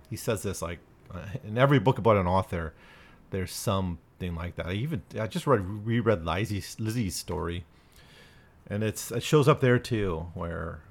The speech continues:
Lizzie's thinking about how people ask her husband where he gets his ideas. It's just something that King can't get over.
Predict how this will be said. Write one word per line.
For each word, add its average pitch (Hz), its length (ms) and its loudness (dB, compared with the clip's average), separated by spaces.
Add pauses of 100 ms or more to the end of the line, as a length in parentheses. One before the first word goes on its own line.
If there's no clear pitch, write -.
(220)
Lizzie's 90 460 -8
thinking 92 320 -4
about 85 400 -4
how 82 340 -8 (160)
people 85 300 -12
ask 82 240 -12
her 95 80 -8
husband 85 420 -10
where 85 100 -6
he 82 60 -8
gets - 180 -12
his 73 140 -14
ideas. 82 360 -10
It's 95 120 -10
just - 160 -2
something 135 280 0
that 95 180 -2
King 101 220 -4
can't 92 220 -6
get 82 120 -8
over. 85 380 -10